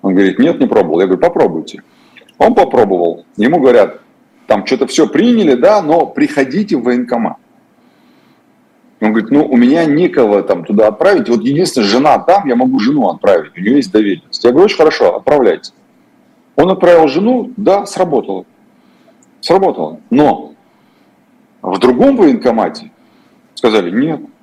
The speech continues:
жену нет, представителя нет, сами приходите». А в третьем военкомате сказали, что: «Да, пожалуйста, где у вас представитель, доверенность есть?» «Есть, все прописано, да».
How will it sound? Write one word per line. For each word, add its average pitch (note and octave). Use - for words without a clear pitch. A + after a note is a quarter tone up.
жену C#3+
нет, D#3+
представителя C#3+
нет, A2+
сами F3
приходите». D#3+
А A2+
в -
третьем G#3+
военкомате C#3
сказали, D#3+
что: C3+
«Да, G#3
пожалуйста, D#3+
где G2
у D3+
вас A2+
представитель, D#3
доверенность B2+
есть?» -
«Есть, G#2+
все D3+
прописано, D3+
да». A2